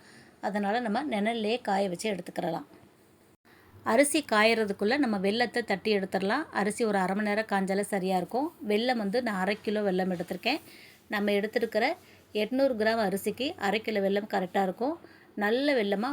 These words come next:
பாகு வெல்லமா பார்த்து வாங்கிக்கோங்க. அப்பதான் பாகு நமக்கு கரெக்டா வரும். இதுல ஒரு டம்ளர் அளவுக்கு தண்ணி சேர்த்து கொஞ்ச நேரம் வச்சிடலாம். நான் இப்ப அடுப்புல வைக்கல. இப்போ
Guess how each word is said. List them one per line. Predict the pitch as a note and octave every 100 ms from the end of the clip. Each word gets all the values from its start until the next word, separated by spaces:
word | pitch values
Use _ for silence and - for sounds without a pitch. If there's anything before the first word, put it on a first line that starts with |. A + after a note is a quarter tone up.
| C4+
பாகு | G3+ G#3 A#3 G#3+
வெல்லமா | G3 G3+
பார்த்து | F#3+ F#3+ F#3
வாங்கிக்கோங்க. | F#3 F#3 G3+ F#3+ C4 E4+
அப்பதான் | - F#3+ G#3+
பாகு | G#3+ G3+ G#3+
நமக்கு | G3+ F#3 F3+
கரெக்டா | F#3 F3 F#3+
வரும். | F#3 F3+ - - - - _
இதுல | A3 G#3+ C#4+
ஒரு | A3+ A3 A3+
டம்ளர் | A3 A3+ G#3+
அளவுக்கு | G3+ F#3+ -
தண்ணி | G3+ G3
சேர்த்து | G#3+ G3+ C#4 D4
கொஞ்ச | G#3+ F#3
நேரம் | F#3+ G3+
வச்சிடலாம். | F#3+ - G3 G#3 D#4
நான் | G#3 F#3+
இப்ப | F#3+
அடுப்புல | F3+ G3+ F#3+
வைக்கல. | F3 G3 G3+ C#4+ - - - - - - - - _ _ - - -
இப்போ | A3+ G#3+ C4 D#4+